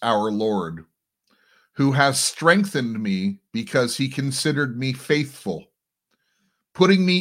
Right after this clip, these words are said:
into service, even though I was previously a blasphemer and a persecutor and v-, a violent aggressor.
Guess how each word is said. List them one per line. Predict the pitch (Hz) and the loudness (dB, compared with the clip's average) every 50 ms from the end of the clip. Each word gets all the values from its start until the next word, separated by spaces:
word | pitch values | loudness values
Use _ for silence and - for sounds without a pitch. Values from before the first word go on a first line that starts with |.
| - | 0
into | - 165 170 165 160 160 165 160 | -2 0 0 0 0 -2 -2 -2
service, | 147 - - - 147 135 127 110 98 80 76 - - - - - - _ _ _ _ _ _ _ _ _ _ _ _ _ _ _ | -2 -4 -2 -2 0 0 0 -2 -4 -6 -6 -8 -8 -8 -8 -10 -14 _ _ _ _ _ _ _ _ _ _ _ _ _ _ _
even | - 165 190 196 180 208 196 170 | 6 10 10 12 12 10 8 8
though | 156 165 170 165 143 135 147 156 156 | 10 10 10 10 10 8 4 2 0
I | - 123 131 135 | 0 2 2 2
was | 135 135 143 135 135 | 2 2 0 -2 -4
previously | - - - 160 180 190 185 165 147 139 131 131 131 - - 127 127 131 139 147 - - | -10 -8 -2 0 2 2 2 2 2 0 0 0 -2 -4 -6 -4 -4 -2 -4 -4 -4 -4
a | 131 139 | -4 -4
blasphemer | 131 135 147 156 156 160 165 160 - - - 131 113 95 85 80 - - - _ _ _ _ _ _ _ _ _ _ _ _ _ | -4 -2 -2 0 0 0 0 -2 -2 -6 -4 -4 -4 -4 -6 -8 -12 -16 -20 _ _ _ _ _ _ _ _ _ _ _ _ _
and | - 139 151 143 | 0 0 2 2
a | 143 143 135 135 | 2 0 0 -2
persecutor | - - 202 208 196 - - 165 143 - - 123 113 104 101 98 98 98 101 101 101 _ _ _ _ _ _ _ _ | -2 0 0 0 2 0 -4 -4 -6 -6 -4 -2 -2 0 0 0 0 -2 -2 -4 -8 _ _ _ _ _ _ _ _
and | 123 139 143 139 135 | 0 0 0 0 -2
v-, | 123 - - 92 95 98 95 - | -4 -6 -8 -8 -8 -8 -6 -4
a | - 120 127 123 | -4 -2 0 0
violent | 107 95 101 139 139 160 185 185 175 185 190 190 190 - - _ | -2 0 2 2 4 4 2 2 0 0 -2 -2 -4 -8 -8 _
aggressor. | 143 147 135 131 127 131 151 151 156 147 - - - 98 - - - - | -6 -6 -4 -6 -4 0 2 2 2 2 0 -4 -6 -6 -8 -10 -14 -18